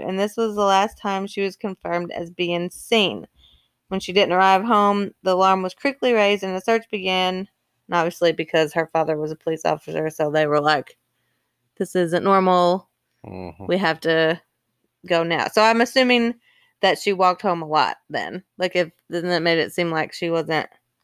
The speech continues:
Speaker 1: like, this wasn't her first time walking home, I guess. Um, then it says her father, uh,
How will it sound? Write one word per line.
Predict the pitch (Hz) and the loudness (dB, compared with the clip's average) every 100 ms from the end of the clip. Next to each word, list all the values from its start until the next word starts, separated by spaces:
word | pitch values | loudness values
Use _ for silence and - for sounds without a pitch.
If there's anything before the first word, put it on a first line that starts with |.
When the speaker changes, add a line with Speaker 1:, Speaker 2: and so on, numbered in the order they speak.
| _ _ | _ _
Speaker 1:
like, | 190 | 0
this | 208 202 | 2 4
wasn't | 208 185 180 | 4 4 2
her | 180 170 | 0 0
first | 185 175 175 | 0 0 -2
time | - 165 160 | -4 -2 -2
walking | 151 147 156 156 | -4 -8 -8 -8
home, | 165 151 | -6 -6
I | 120 | -6
guess. | 98 85 - - _ _ _ _ _ _ - | -6 -8 -10 -16 _ _ _ _ _ _ 0
Um, | 190 185 180 175 175 185 _ _ - | 4 6 4 2 -2 -6 _ _ 0
then | 202 190 | 2 2
it | 156 | 2
says | 190 175 | 0 0
her | 208 185 | -2 -2
father, | - 180 180 175 165 _ _ | 0 2 2 0 -4 _ _
uh, | - 170 107 190 | -6 -2 -2 -4